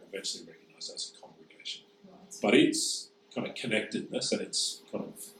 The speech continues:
Speaker 1: identity and child safe and, you know, all of those kind of
Speaker 2: Yeah.
Speaker 1: regulatory things that we need to do, we're connected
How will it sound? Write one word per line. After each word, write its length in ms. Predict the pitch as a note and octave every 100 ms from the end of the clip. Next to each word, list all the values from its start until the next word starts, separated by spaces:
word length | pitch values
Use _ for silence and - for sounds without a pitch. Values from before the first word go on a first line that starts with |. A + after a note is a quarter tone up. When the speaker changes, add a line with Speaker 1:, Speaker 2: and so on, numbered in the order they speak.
| - - - - - F#2+
Speaker 1:
identity 480 | F#2 G#2 G#2 G#2 G2
and 100 | G2
child 280 | - G2+ G2+
safe 280 | G#2 F#2+ - -
and, 80 | -
you 80 | G2
know, 60 | G2
all 180 | A#2+
of 60 | A2+ G2
those 220 | - -
kind 140 | F#2+
of 80 | G2+
Speaker 2:
Yeah. 40 | G#2
Speaker 1:
regulatory 280 | G2+ G#2+ -
things 240 | - -
that 140 | G#2
we 100 | G#2+
need 200 | A2 G#2
to 120 | - -
do, 160 | - - - - - - - - - - F#2
we're 140 | F2+
connected 420 | - F2+ - -